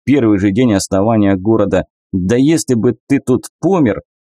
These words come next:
Я цокнул языком, представляя, что бы было. Неудачливый город,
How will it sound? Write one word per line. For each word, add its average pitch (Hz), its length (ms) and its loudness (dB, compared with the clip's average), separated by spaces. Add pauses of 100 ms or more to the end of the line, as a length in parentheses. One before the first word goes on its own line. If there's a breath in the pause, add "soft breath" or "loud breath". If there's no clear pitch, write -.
(680)
Я 202 300 0
цокнул 190 460 -2
языком, 127 640 0
представляя, 110 840 -2
что - 400 -2
бы 104 160 2
было. 101 480 -2 (280)
Неудачливый 104 1040 -2
город, 104 340 -2